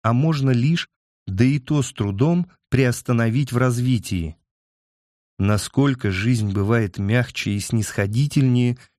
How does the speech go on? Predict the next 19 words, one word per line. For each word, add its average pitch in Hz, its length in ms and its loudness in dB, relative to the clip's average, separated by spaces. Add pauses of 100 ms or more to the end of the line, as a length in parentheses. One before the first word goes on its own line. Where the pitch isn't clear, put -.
чем 127 220 0
многие 113 500 0
воспитатели. 95 840 -4 (420)
Какой 151 460 0
же 127 260 0
это 101 280 -2
стыд! 92 400 -4 (960)
И 113 100 2
вот, 120 380 0 (280)
когда 113 380 0
человек 113 600 -2
после 131 340 0
многих 127 540 0
лет 127 260 0
труда, 123 460 0 (320)
напряжения 127 800 2
мыслей 123 500 0
и 123 160 -2
тяжёлого 120 680 0